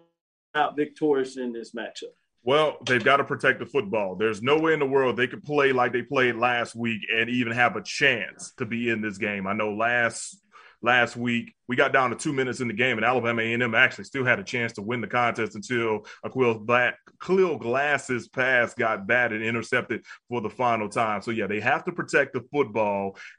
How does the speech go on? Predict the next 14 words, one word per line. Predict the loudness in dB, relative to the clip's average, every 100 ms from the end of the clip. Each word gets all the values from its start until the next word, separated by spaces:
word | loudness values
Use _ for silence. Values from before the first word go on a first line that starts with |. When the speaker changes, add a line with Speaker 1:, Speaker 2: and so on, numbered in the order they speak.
| -2
Speaker 2:
and | 0 2 2
they | 0
also | 0 0 2
have | 0
to | -2
find | -2 -2 -2
a | -2
way | -2 -4
to | -6 -8
protect | -6 -6 -6 -4 -4 -4
Aqeel | -6 -4 0 4 4
Glass | 2 0 0 -2 -4
against | -12 -6 -2 -2 -2
that | 0 0 -2